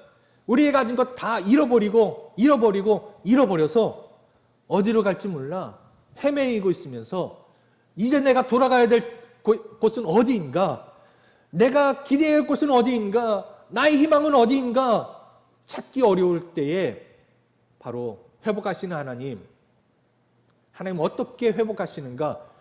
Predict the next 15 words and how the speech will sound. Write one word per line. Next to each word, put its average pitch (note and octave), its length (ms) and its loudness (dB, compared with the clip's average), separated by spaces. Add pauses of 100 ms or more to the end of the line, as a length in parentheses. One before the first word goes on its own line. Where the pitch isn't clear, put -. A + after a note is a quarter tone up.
(240)
즉 - 320 -10
구원의 G#3 580 2
이야기를 C3+ 760 -6 (280)
룻기를 D#3 360 -6
통해서 C3 300 -10
우리에게 A2 400 -10
해주고 C#3 580 -10 (160)
있는 D3+ 280 -6
것입니다. A#2 380 -14 (2000)
여러분은 D#3+ 440 -2
어떤 F#3 380 -2
것을 F3 320 -4
잃어버리고 D#3 540 -2
살고 D3+ 300 -12
계십니까? A#2 560 -16